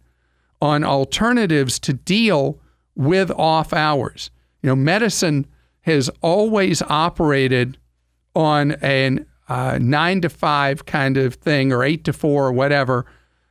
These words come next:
and medicine has always failed at the hundred and sixty-eight hour thing. But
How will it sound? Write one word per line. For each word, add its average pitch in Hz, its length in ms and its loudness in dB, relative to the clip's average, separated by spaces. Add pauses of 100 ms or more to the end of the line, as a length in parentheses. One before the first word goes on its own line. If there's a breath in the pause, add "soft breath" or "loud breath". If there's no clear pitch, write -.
(160 soft breath)
and 147 540 0
medicine 170 580 0
has 143 320 0
always 170 680 0
failed 170 600 0 (800)
at 151 160 0
the 143 120 0
hundred 175 300 0
and 143 140 0
sixty-eight 151 580 0
hour 135 320 0
thing. - 400 -4 (720)
But 139 400 0